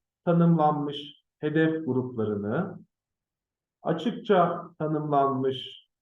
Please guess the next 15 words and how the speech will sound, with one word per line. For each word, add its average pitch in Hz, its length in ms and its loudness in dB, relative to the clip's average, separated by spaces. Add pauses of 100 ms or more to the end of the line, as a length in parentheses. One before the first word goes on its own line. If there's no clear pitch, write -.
yön-, 147 500 -2
yönetim 160 760 0
sorumluluklarını, 120 1300 0 (1500)
başlangıç 202 840 2
ve 175 380 2
bitiş - 360 -6
tarihini 131 840 0 (1120)
içermelidir. 131 1040 2
Bununla 196 800 6
birlikte 143 760 2 (960)
belirlenmiş 208 880 6
kaynağı 175 540 2
ve 226 320 2
bütçesi 190 460 -4
olmalıdır. 101 720 -4